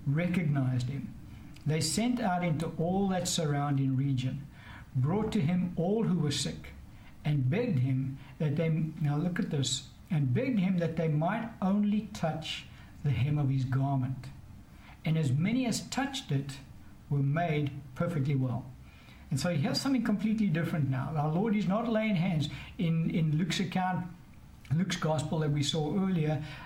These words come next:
our Lord laid hands on every single one who came to him, and he healed them in that method. But in this particular account, um, when the, the Lord is healing the people that are coming to Gennesaret, um, the scripture talks about the fact that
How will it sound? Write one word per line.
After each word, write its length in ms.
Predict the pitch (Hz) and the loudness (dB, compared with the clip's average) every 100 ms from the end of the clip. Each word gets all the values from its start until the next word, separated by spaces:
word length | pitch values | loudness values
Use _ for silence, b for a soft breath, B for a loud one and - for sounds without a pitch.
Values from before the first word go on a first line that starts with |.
| B | B
our 120 | 151 156 | 0 2
Lord 320 | 156 185 165 | 2 2 2
laid 200 | 165 156 | 2 2
hands 360 | 127 139 170 | 2 0 0
on 200 | 156 160 | 0 0
every 280 | 196 180 190 | 0 2 2
single 320 | 156 180 160 | 2 2 2
one 200 | 147 147 | 2 2
who 140 | 131 131 | 2 2
came 280 | 131 139 131 | 2 2 2
to 100 | 139 | 2
him, 360 | 127 131 123 B B | 2 0 -2 B B
and 140 | - 147 | 0 2
he 80 | 143 | 2
healed 400 | 123 160 151 135 | 2 0 2 2
them 120 | 135 | 2
in 200 | 156 151 | 2 2
that 240 | 170 175 | 2 0
method. 420 | 151 127 123 - - B B B B | 2 0 -2 -6 -12 B B B B
But 100 | 165 | 0
in 160 | 165 160 | 2 2
this 140 | 208 | 2
particular 480 | 254 240 220 202 180 | 0 0 0 2 0
account, 440 | - 165 160 156 - - | 0 0 0 0 -2 0
um, 640 | 151 151 147 185 208 170 | 2 2 2 2 2 2
when 580 | 160 160 160 160 156 - | 2 2 2 0 -2 -2
the, 400 | 143 160 160 160 - - - - - - - | 0 2 0 -2 -6 -16 -20 -20 -20 -18 -2
the 140 | 156 | 0
Lord 240 | 156 190 175 | 2 2 2
is 100 | 156 | 2
healing 400 | - 208 208 202 | 2 2 4 2
the 80 | |
people 300 | 175 202 208 | 2 0 2
that 120 | 180 160 | 2 2
are 60 | |
coming 300 | 143 180 170 | 2 2 2
to 80 | 165 | 2
Gennesaret, 720 | 135 143 147 151 185 135 135 131 B B B - | 2 2 2 0 0 0 0 -4 B B B -2
um, 600 | 147 147 151 156 - - - - - - - - - - - - - | 0 2 2 2 -2 -6 -14 -20 -20 -20 -20 -18 -18 -18 -20 -10 -2
the 100 | 156 | 0
scripture 320 | 214 - 175 | 0 0 0
talks 240 | 196 180 | 0 0
about 240 | 165 170 - | 0 0 2
the 100 | 135 | 0
fact 260 | 180 175 | 0 0
that 120 | 170 | 0